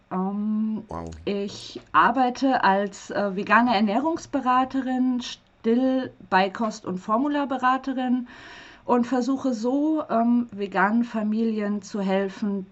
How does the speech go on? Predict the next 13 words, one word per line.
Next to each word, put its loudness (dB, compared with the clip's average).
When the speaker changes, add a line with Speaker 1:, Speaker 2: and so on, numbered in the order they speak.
Speaker 1:
die -2
vegane 0
Ernährung 0
im -4
Alltag -2
zu -6
integrieren -2
und -4
als -4
was -4
Normales 0
zu -10
machen. -6